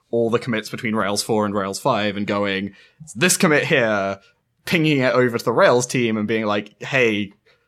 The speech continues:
how do I fix this?" And it feels to me like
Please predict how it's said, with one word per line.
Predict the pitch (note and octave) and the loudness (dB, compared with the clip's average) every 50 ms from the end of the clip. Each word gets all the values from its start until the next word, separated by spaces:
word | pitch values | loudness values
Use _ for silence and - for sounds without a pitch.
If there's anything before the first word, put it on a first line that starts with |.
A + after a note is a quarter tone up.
| _ | _
how | - - B2+ B2 | -4 0 2 4
do | A#2+ A#2+ | 4 4
I | A2 G#2 | 2 2
fix | G#2 - F3+ F#3+ - - | 0 0 -2 -2 -2 -4
this?" | D#4 E4+ C4+ - - - - - | -8 -6 -6 -4 -6 -6 -4 -2
And | D3 C#3 C3+ B2+ B2 - - | -2 0 0 -2 -4 -6 -6
it | D3 C#3 - | -8 -4 0
feels | - F3 D3+ C3+ | 2 2 2 2
to | - D#3 | 0 0
me | C#3+ C#3 | 2 4
like | B2+ A#2 A2+ A2 - | 4 2 2 -2 -6